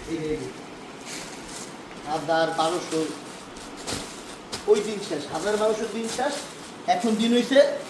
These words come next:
দশ হাজার, এগারো হাজার, বারো হাজার টাকা দামে শেরওয়ানি, শুধুমাত্র পাঁচশো টাকা। এইখানে যা দেখতেছেন,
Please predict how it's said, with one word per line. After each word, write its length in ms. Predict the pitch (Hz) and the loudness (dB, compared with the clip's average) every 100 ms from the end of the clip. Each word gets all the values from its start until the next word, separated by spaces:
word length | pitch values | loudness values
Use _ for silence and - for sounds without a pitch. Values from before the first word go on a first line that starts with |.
| - | 4
দশ 140 | 196 202 | 6 4
হাজার, 180 | 220 233 | 2 6
এগারো 220 | 208 208 | 6 6
হাজার, 220 | 214 208 202 | 2 2 2
বারো 220 | 175 190 | 2 2
হাজার 180 | 202 208 | 2 0
টাকা 140 | 208 208 | 0 -2
দামে 240 | 220 254 - - - - - - | 0 0 -2 -6 -12 -12 -10 0
শেরওয়ানি, 380 | 190 208 214 247 | 4 6 4 2
শুধুমাত্র 420 | 220 180 185 185 190 | 0 0 0 -2 0
পাঁচশো 260 | 175 214 202 | 0 2 2
টাকা। 180 | 202 226 - - - - - - - | 6 4 4 -4 -14 -16 -16 -16 -2
এইখানে 340 | 202 214 226 220 | 0 2 0 0
যা 100 | - | 0
দেখতেছেন, 480 | 190 202 226 247 | -2 -4 -6 -4